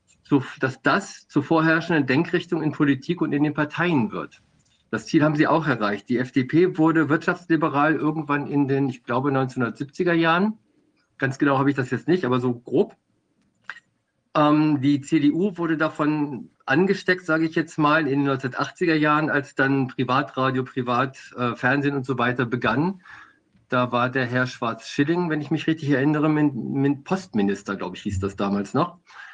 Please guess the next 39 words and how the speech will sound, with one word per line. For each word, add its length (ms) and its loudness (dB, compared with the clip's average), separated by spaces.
Bin 100 4
ich 60 2
mir 80 4
aber 100 4
nicht 220 2
mehr 100 2
sicher. 360 0
Ähm, 340 4
die 120 4
S 160 -4
P 120 2
D 240 4
war 100 2
spätestens 500 -2
ab 140 -2
neunzehnhundertachtundneunzig 1300 0
davon 420 -2
infiziert. 880 0
Agenda 400 2
zwanzig 460 -6
zehn, 340 2
fördern 340 0
und 120 -4
fordern, 340 -2
all 140 -6
diese 200 -2
Geschichten. 440 -2
Bei 100 4
den 180 4
Grünen 400 4
weiß 260 0
ich 120 -2
nicht 240 -6
genau. 380 -4
Ähm, 560 4
aber 240 2
heute, 500 2
wenn 180 0
ich 200 -8